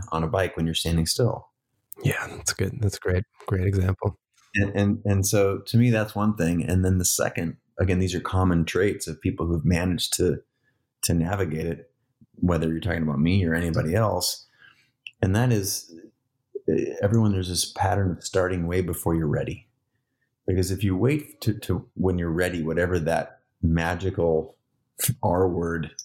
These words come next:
Speaker 1: is supposed to be, that is just actually delaying the thing that you could be starting. You, it's delaying your agency. And even if it's, you know, these actions are always small and imperfect. And what's,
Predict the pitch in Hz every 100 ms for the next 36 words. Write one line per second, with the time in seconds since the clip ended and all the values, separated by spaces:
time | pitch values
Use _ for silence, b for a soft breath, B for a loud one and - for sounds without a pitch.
0 | - 85 - - - 95 92 - 78 90
1 | 80 64 - b b b b b _ _
2 | - 101 117 104 - 95 92 - _ -
3 | 87 - 92 80 82 78 85 92 85 80
4 | 80 - _ _ _ _ _ _ _ -
5 | 82 - 87 85 78 78 - - 90 78
6 | 78 - 85 80 78 80 - 90 - 98
7 | 82 87 90 87 82 76 78 78 78 76
8 | - 71 - _ _ B B B B -
9 | 127 233 269 123 107 98 - - 98 92
10 | 123 120 101 - 98 90 87 - 90 107
11 | 95 85 - - 87 85 87 87 87 -
12 | 78 73 80 - 87 95 - - - 87
13 | 82 82 b b b - 87 -